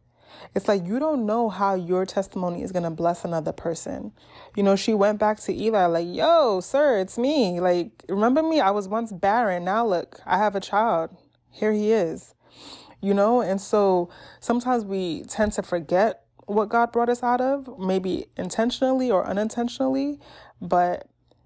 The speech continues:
you don't go through anything just for yourself. Sometimes it's for the benefit of another person.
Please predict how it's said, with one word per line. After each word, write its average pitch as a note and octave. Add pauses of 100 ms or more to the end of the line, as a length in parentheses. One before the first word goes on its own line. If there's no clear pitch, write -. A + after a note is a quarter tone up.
(160)
you F#3+
don't C#4
go A3
through A#3
anything F#3+
just F3
for F#3
yourself. E3+ (680)
Sometimes B3
it's F#3
for F#3+
the F#3
benefit F#3
of E3+
another E3+
person. F3